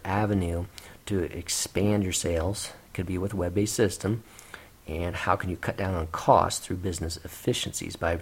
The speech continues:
taking more things, working them together? Maybe you save a monthly cost on something by moving to something else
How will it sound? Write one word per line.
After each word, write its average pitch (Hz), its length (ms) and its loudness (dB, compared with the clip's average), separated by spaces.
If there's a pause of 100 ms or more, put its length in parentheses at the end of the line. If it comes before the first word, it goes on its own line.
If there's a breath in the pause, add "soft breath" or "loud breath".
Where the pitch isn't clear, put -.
taking 90 400 -4
more 92 100 -2
things, 87 420 -2 (460 loud breath)
working 95 300 0
them 85 120 0
together? 90 360 0
Maybe 85 240 0
you 90 140 -2
save 92 560 0
a 82 320 -2 (300 loud breath)
monthly 95 340 0
cost - 340 0
on 87 60 -2
something 90 580 0 (440 loud breath)
by 92 360 2
moving 92 340 -2
to 87 100 -10
something - 440 -8
else 117 500 6